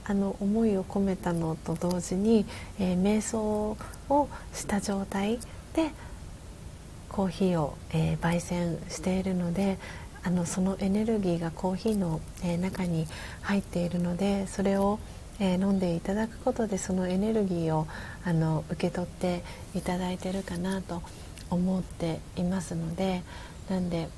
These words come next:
あの、そこには、その、なんていうんですかね、私がやったとか、あの、っていう、あの、エゴは一切混ぜないで、あの、作っています。なので、それが、あの、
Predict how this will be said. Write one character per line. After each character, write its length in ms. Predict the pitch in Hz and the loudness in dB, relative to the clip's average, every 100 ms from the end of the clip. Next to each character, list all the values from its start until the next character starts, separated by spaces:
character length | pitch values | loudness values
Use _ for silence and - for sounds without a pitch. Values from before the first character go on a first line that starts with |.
| - | -8
あ 80 | - | -2
の、 140 | 170 170 | -2 -2
そ 140 | 196 | -4
こ 160 | - 214 | -2 2
に 180 | 226 | 4
は、 320 | 208 190 190 170 - - - | 2 2 0 -4 -8 -12 -8
そ 140 | - | -2
の、 540 | 170 165 160 156 151 - - - | 0 0 0 0 -2 -4 -8 -4
な 120 | 180 | -2
ん 60 | 175 | -2
て 120 | 170 | -2
い 40 | |
う 20 | 160 | -2
ん 40 | |
で 100 | 165 | -2
す 100 | 156 | -4
か 100 | - | -4
ね、 220 | 170 165 165 | -2 -2 -2
私 380 | 160 196 - | -2 -2 -2
が 160 | 214 208 | -2 -2
や 180 | 208 196 | -2 -4
っ 40 | - | -4
た 120 | - 196 | -2 -2
と 140 | 175 | -2
か、 240 | - 165 156 - - - | -4 -6 -6 -10 -12 -8
あ 120 | - 165 | -4 0
の、 500 | 156 156 151 151 147 - | 2 2 0 -2 -6 -2
っ 40 | |
て 80 | 208 | 0
い 160 | 202 | 2
う、 200 | 196 190 - - | 2 0 -4 -4
あ 80 | 180 | -2
の、 160 | 165 - | 0 0
エ 100 | 202 | -2
ゴ 140 | 190 | 0
は 200 | 170 160 - | -2 -4 -2
一 100 | 208 | -4
切 360 | - - 165 156 - 175 | -4 -2 -2 -2 -2 0
混 100 | 190 | 2
ぜ 160 | 254 | 2
な 160 | 262 247 | 0 0
い 80 | 185 | 0
で、 180 | 170 - - - - | -2 -4 -10 -10 -4
あ 100 | 170 | 0
の、 360 | 165 165 160 156 | 0 0 -2 -4
作 200 | - 190 | -4 -2
っ 40 | |
て 340 | - - 170 156 - | -2 -2 -4 -4 -2
い 80 | 170 | 0
ま 200 | 170 180 | 2 0
す。 180 | - - - - - | -4 -12 -12 -12 -6
な 80 | 202 | -2
の 200 | 190 175 | 0 0
で、 240 | 180 190 175 170 - - - - - - | 0 0 0 -4 -10 -12 -12 -12 -12 -12
そ 180 | - 220 | -8 -2
れ 140 | 214 | -2
が、 260 | 214 220 220 - - - - - - - - - - | 2 0 0 -6 -14 -14 -12 -14 -14 -14 -12 -6 0
あ 60 | |
の、 800 | 196 196 185 185 185 180 180 - | 2 2 2 0 0 0 -2 -4